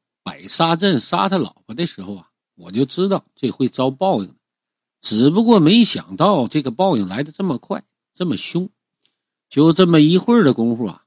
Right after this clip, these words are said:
我的腿就已经不能着地儿了。但我并不后悔，如果再让我拥有一次选择的机会，我会同样这么做，而且毫不犹豫。唯一啊，令我感到遗憾的是，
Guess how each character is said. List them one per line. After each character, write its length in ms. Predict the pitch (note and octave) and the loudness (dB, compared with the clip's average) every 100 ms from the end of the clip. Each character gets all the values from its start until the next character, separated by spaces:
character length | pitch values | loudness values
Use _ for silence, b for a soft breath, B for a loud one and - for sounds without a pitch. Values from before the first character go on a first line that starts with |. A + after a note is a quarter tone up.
| _ | _
我 160 | F#2+ G2+ | -14 -6
的 140 | E3 | -4
腿 320 | - F2+ - | -4 -10 -12
就 120 | - D#3 | -2 -2
已 140 | E2+ | -2
经 160 | G#2+ B2 | -8 -6
不 140 | E3+ | -2
能 120 | F3+ | -2
着 200 | E3 C#3+ | -2 -4
地 100 | E3 | -2
儿 80 | G#3 | -2
了。 160 | G2 _ _ _ _ _ _ _ _ _ _ _ - _ - | -4 _ _ _ _ _ _ _ _ _ _ _ -20 _ -4
但 200 | C3+ G#2 | -2 -2
我 300 | E2 - G2+ | -4 -14 -6
并 180 | D3+ D3 | -2 -2
不 120 | D3+ | -4
后 200 | F#3+ D3+ | -4 -6
悔， 140 | - _ _ _ _ _ _ - | -6 _ _ _ _ _ _ 0
如 260 | F3 B3+ | 4 6
果 300 | G#3+ F#2+ G#2+ | 6 2 0
再 220 | C3 G#3 G#3+ | 2 2 4
让 260 | G#3+ D#3+ | 2 2
我 100 | F2 | -4
拥 220 | A2 F#3 | -4 -2
有 140 | D3 E2 | -2 -2
一 100 | A2 | -6
次 220 | - F3 | -4 -4
选 280 | - - - | -6 -14 -14
择 140 | G#2+ | -8
的 100 | D3 | -6
机 200 | E3+ F#3 | -4 -4
会， 160 | F#3+ G3+ _ _ | -6 -8 _ _
我 140 | _ - | _ -4
会 120 | C3 | -4
同 280 | - A2 C#3+ | -4 -4 -2
样 120 | E3 | 0
这 100 | D3+ | -2
么 80 | D3+ | -6
做， 220 | D3 E3 _ _ _ _ - | -6 -12 _ _ _ _ -4
而 180 | D3 G3+ | 2 2
且 180 | - F3 | 2 -8
毫 240 | - D3+ | -4 -4
不 140 | E3+ | -2
犹 180 | E3+ D#3 | -2 0
豫。 140 | G3+ - _ _ _ _ _ - | -4 -10 _ _ _ _ _ -10
唯 180 | A2+ D3+ | -2 0
一 240 | D#3 D#3 | 2 2
啊， 160 | A2+ _ _ _ _ _ - | 0 _ _ _ _ _ -2
令 300 | D#3 D3+ A2+ | 4 4 4
我 180 | C3+ | 4
感 260 | D#3 E2+ F2+ | 2 -4 -8
到 200 | B2 C3+ | -4 -4
遗 220 | G#2 C3+ | -4 -4
憾 240 | D3 E3+ B2+ | -2 -2 -2
的 100 | F#2+ | -8
是， 180 | G2 | -16